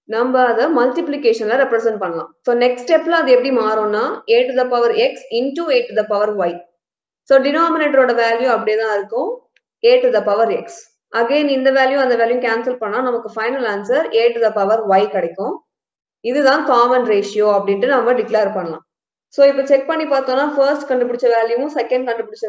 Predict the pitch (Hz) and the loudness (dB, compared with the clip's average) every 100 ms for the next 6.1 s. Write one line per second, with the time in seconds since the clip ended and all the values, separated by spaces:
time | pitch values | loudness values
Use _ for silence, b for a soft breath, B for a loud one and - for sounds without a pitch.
0 | 208 202 220 254 240 240 247 233 220 196 | -6 -6 -6 -6 -6 -4 0 2 2 -2
1 | 202 285 370 _ _ _ _ _ 254 240 | -6 -6 -10 _ _ _ _ _ 0 2
2 | 226 226 226 240 269 294 302 294 220 226 | 2 2 2 2 2 0 -2 0 0 -2
3 | 226 208 180 - - 208 233 254 247 202 | -2 -2 -2 -4 -4 -2 0 2 2 2
4 | 196 190 196 254 453 508 _ _ _ _ | 2 0 0 -2 -2 -8 _ _ _ _
5 | 220 254 262 240 214 202 185 247 311 190 | 2 4 2 0 0 0 0 0 -2 -4
6 | 185 | -4